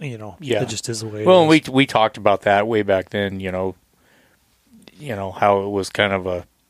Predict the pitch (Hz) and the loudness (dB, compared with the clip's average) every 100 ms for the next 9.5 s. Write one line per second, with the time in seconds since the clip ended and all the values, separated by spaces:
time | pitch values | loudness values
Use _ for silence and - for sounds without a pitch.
0 | _ _ _ _ _ _ _ _ _ 120 | _ _ _ _ _ _ _ _ _ -12
1 | 104 110 107 104 104 98 104 104 107 101 | -2 -2 0 2 0 2 2 2 -4 -8
2 | 98 92 92 95 - - - 95 95 98 | -6 -2 -2 -2 -6 -16 -14 -10 -8 -10
3 | 92 101 101 98 101 98 101 101 147 127 | -8 -4 -4 -4 -6 -4 -2 -2 0 2
4 | 113 104 - - _ - 120 117 - 110 | 2 -2 -4 -20 _ -2 0 0 -4 -2
5 | 104 104 107 95 92 95 107 107 113 - | -2 2 0 0 -2 0 0 2 0 0
6 | _ _ _ _ _ _ _ _ _ _ | _ _ _ _ _ _ _ _ _ _
7 | _ _ _ _ _ _ _ _ 175 113 | _ _ _ _ _ _ _ _ 0 2
8 | 117 113 101 101 101 95 101 95 95 101 | 0 -2 0 -2 -4 -6 -6 -6 -10 -10
9 | 98 95 98 95 | -10 -12 -14 -14